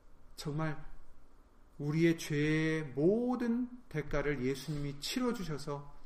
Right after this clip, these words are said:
탕감받았다라는 것은 우리에게 너무나, 너무나 큰 일입니다.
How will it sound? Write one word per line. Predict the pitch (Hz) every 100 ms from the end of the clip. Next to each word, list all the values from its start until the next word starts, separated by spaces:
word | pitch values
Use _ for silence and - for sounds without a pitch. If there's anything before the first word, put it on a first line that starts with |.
| -
탕감받았다라는 | - 262 254 233 208 175 170 135 123 117
것은 | 117 170 190 - - - - - - -
우리에게 | 127 123 123 131 147 -
너무나, | 151 202 247 233
너무나 | 185 160 160 160
큰 | - - - - 330
일입니다. | 302 214 170 - -